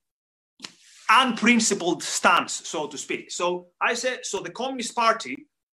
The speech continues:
to its, you know, to its credit, immediately distanced itself from, from, from the riots.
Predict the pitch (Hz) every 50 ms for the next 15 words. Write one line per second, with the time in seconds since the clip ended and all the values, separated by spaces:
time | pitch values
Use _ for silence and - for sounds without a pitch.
0 | _ _ _ - 180 180 180 175 175 180 - - - - - - _ - 160 180
1 | 156 113 110 - - 135 135 131 131 - - - - 202 226 226 202 - - -
2 | - - - - _ _ _ _ _ _ _ _ _ _ _ _ - 208 190 202
3 | 226 240 277 262 240 233 220 - 214 226 - 233 202 196 - 165 160 160 - 180
4 | 170 165 160 160 - - - - - 156 156 151 147 143 143 - - 156 147 139
5 | 139 135 - 143 135 123 120 135 185 214 220 196 143 120 131 147 - - - -
6 | _